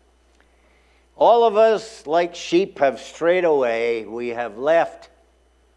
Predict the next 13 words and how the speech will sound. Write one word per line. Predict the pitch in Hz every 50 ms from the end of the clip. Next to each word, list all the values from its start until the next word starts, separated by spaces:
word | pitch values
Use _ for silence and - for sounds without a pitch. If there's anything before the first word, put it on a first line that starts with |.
| _ _ -
God's | - 127 135 139 143 139 123 - -
paths | - - - 117 120 123 123 123 123 107 - - -
to | - -
follow | - - - 117 117 120 120 120 120 117 117
our | 113 110 104 101 101
own. | 95 92 90 87 87 82 80 76 _ _ _ _ _ _ _ _ _ _ _ _ _ _ _ _ _ _ _ _ _ -
Isaiah | - 104 101 95 - - 110 104 101 98
fifty-three | - - 110 107 - - - 101 95 - - - 98 98 98
and | 101 92 87
six. | - - 98 90 - - - - _ _ _ _ _ _ _ _ _ _ _ _ _ _ _ _ _ _ _ _ _ _ _ _ _ _ _ _ _ _ _ _ _ _ _ _ _ _ _ _ _ _ _ _ _ _ _ _ _ _ _ _ _ _
John | _ 127 135 139 139 139 135 131
ten | - - 135 135 131
eleven, | 127 123 127 131 135 131 135 135 127 120 -